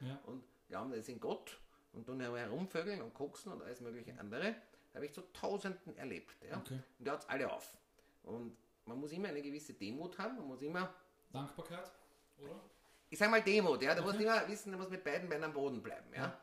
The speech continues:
Speaker 1: Ja, ja.
Speaker 2: Und, äh, du musst weiterhin das, was dich zum Erfolg geführt hat,
Speaker 1: Mhm.
Speaker 2: auch weiterführen und nicht dann plötzlich deppert werden und, und schon gar nicht ein Arschloch, ja.
Speaker 1: Ja,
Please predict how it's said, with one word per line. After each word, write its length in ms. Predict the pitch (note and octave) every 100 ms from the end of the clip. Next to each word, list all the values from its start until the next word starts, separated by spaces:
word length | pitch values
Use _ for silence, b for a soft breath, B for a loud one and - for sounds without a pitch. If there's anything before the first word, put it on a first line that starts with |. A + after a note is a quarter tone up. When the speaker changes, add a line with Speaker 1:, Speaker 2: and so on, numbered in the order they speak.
| C#3
Speaker 1:
Ja, 60 |
ja. 80 | B2 -
Speaker 2:
Und, 380 | B2+ D3 A2+ A#2+
äh, 40 | B2 A#2 -
du 100 | C3+
musst 220 | D3 D3
weiterhin 400 | F2+ B2+ D#3+ E3
das, 220 | B2+ D#3
was 120 | D3
dich 180 | C#3+ C#3
zum 140 | - B2
Erfolg 300 | A2 F#3 F#3+
geführt 380 | B2 - G#2
hat, 220 | C#3+ - - -
Speaker 1:
Mhm. 220 | B2+ D#3+ -
Speaker 2:
auch 140 | A#2+
weiterführen 680 | C#3 E3+ D3+ - B2 D3 G#3 B B
und 60 | -
nicht 160 | C3+ C#3+
dann 80 | D3
plötzlich 320 | C#3 D#3 D#3
deppert 360 | E3 D#3 C3+
werden 360 | A#2+ A#2+ C#3 D3+
und, 120 | B2+ - A#2
und 140 | B2+
schon 100 | C3+
gar 80 | B2+
nicht 140 | C3+ C#3+
ein 120 | -
Arschloch, 440 | D3 - F#2+ - -
ja. 60 |
Speaker 1:
Ja, 40 | -